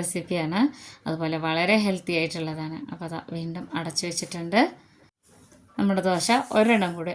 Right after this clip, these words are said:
ഉണ്ടാക്കിയിട്ടുണ്ട് കേട്ടോ. അപ്പൊ എണ്ണ ഒന്ന് തടവി കൊടുത്ത് തിരിച്ചും മറിച്ചൊക്കെ ഒന്ന് ഇട്ട് കൊടുക്കണം.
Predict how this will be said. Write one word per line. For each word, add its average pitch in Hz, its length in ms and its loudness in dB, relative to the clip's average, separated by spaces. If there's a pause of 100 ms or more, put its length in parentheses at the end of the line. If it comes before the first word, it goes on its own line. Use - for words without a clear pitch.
(120)
ഉണ്ടാക്കിയിട്ടുണ്ട് 151 640 -4
കേട്ടോ. 170 200 -2 (540)
അപ്പൊ - 140 -8 (140)
എണ്ണ 175 180 0 (100)
ഒന്ന് 175 200 -2
തടവി 170 340 0
കൊടുത്ത് 170 280 0 (320)
തിരിച്ചും 180 420 0
മറിച്ചൊക്കെ 165 400 -2
ഒന്ന് 165 140 -2
ഇട്ട് 170 120 -6
കൊടുക്കണം. 165 340 -6